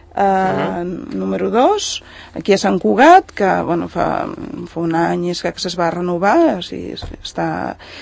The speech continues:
Speaker 1: i, i allà, doncs, és on ens, ens inscrivim com a persona que està en recerca de feina oficialment, eh, perquè constem als registres,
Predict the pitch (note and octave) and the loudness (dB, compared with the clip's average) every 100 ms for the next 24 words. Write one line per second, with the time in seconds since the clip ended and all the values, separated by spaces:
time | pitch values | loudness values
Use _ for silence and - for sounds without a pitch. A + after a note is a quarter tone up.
0 | - - A#3+ G#3 F#3+ A3 G#3+ G3+ G3 G3+ | -10 0 2 2 0 0 2 4 6 8
1 | G3 G3 A3 G#3+ G#3 G#3 A3 G#3+ G#3 - | 8 8 4 4 4 6 4 4 2 0
2 | G3+ G3+ - G3+ - F3+ A3 A3 A3+ A#3 | 0 2 2 0 0 2 4 6 6 8
3 | C4+ C#4 F#3+ A3 G3+ - F#3+ - G3 F#3+ | 8 6 6 4 6 4 2 2 2 2
4 | G#3 - G3 G3 G#3 G#3+ G3+ F#3+ G3+ F3 | 0 4 6 8 8 6 4 2 0 2
5 | G3 F#3 F3+ F3+ F#3+ A3 G3 - G3 G3 | 2 2 2 2 4 4 4 0 -2 2
6 | F#3 E3 D#3+ F3+ D4 - E3+ - - F3 | 2 2 2 0 0 -2 -6 -6 -4 -4
7 | D#3+ F3+ E3+ - F3 F3+ F#3 F#3+ G3+ A#3+ | -4 -6 -6 -4 -2 0 0 0 0 0
8 | D#4 | -4